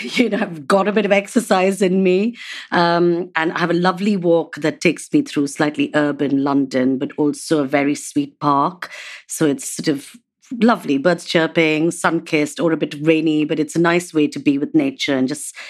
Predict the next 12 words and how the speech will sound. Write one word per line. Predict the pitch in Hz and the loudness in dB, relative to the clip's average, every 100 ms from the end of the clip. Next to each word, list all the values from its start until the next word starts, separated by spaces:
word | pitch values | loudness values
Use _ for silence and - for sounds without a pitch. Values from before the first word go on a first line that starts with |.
| - - | -8 2
be | 160 | 4
in | 151 | 4
your | 151 | 0
own | 139 135 | 0 -2
thoughts. | 135 160 156 - - - - - | 0 -2 -2 -4 -16 -14 -16 -6
I | - | -2
then | 170 165 | 0 0
come | - 190 | 2 2
back | 185 180 214 - | 4 2 0 -2
and | 160 160 | 0 0
make | 156 - | 0 -2
breakfast, | 202 196 226 240 - | -4 0 0 0 -6